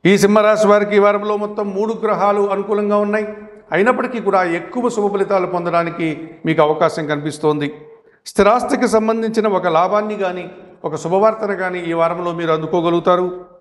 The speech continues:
జనసహకారం లోపించడం వల్ల మీరే స్వయంగా కొన్ని పనులు పూర్తి చేయాల్సినటువంటి పరిస్థితి ఎదురవుతుంది.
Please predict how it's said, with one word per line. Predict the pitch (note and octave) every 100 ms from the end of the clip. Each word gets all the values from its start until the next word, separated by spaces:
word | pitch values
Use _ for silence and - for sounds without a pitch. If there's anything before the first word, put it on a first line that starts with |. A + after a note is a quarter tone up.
| _ _ _ _ -
జనసహకారం | E3+ F#3+ G3 G3 G3 F#3+ F#3+
లోపించడం | F#3+ F#3 G3 G3 F#3+
వల్ల | G3 G3 F#3 - - -
మీరే | D#3+ G#3+ A#3+
స్వయంగా | A#3 F#3+ G3 G#3 G3+
కొన్ని | G3 F3+ F3+
పనులు | F3 E3+ G3+
పూర్తి | G3 F#3 F#3+ G3+
చేయాల్సినటువంటి | F#3+ F3+ F3 E3+ E3 E3 D#3
పరిస్థితి | D3 D3+ D3 E3+ D#3
ఎదురవుతుంది. | D3 E3 D#3+ E3 E3